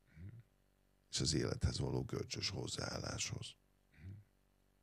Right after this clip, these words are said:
Speaker 2: És elkezdek megfelelni úgy, ahogy a környezet mondja.
Speaker 1: Mhm.
Speaker 2: Ugyanaz a fancy ruha,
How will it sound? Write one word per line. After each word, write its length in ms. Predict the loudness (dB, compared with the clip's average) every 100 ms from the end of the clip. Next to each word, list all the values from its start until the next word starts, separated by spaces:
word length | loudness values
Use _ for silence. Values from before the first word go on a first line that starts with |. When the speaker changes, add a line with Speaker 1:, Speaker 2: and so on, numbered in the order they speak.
| _ _ _ _ _ _ _
Speaker 2:
És 240 | -2 0 0
elkezdek 520 | -2 0 -2 0 -2
megfelelni 960 | -2 -2 -2 -2 0 0 0 0 -2 -4 _ _ _ _ _ _ _
úgy, 340 | -2 4 4 4
ahogy 180 | 0 0
a 100 | -2
környezet 800 | -2 -2 -2 -4 -2 -2 -2 -4 -4 -6 _ _ _ _ _ _ _ _ -14
mondja. 600 | -6 -6 -6 -10 -14 -18 _ _ _ _ _ _ _ -2
Speaker 1:
Mhm. 120 | -2 -2 -6 0
Speaker 2:
Ugyanaz 420 | 0 0 -2 -4
a 100 | -4
fancy 420 | -2 -2 -2 -4
ruha, 480 | 0 2 2 0 -2